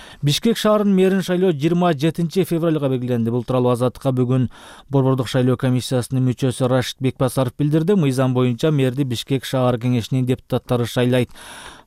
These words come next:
Буга чейинки мэр Кубанычбек Кулматов кызматтан кетүүгө тогузунчу февралда арыз жазып, анын себебин үй бүлөлүк шарттары менен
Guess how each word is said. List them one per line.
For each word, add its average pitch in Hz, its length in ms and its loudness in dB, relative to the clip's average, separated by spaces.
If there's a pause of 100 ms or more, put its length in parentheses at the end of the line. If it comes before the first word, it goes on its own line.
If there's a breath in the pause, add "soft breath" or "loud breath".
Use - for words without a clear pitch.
Буга 202 180 2
чейинки 208 360 0
мэр 196 180 2
Кубанычбек 180 560 0
Кулматов 180 400 -2
кызматтан 165 480 -2
кетүүгө 147 480 -2
тогузунчу 139 720 0
февралда 131 480 0 (240)
арыз 127 240 0
жазып, 147 400 2
анын 135 320 -2
себебин 135 480 2
үй 139 160 0
бүлөлүк 131 320 0
шарттары 127 480 -4
менен 120 400 0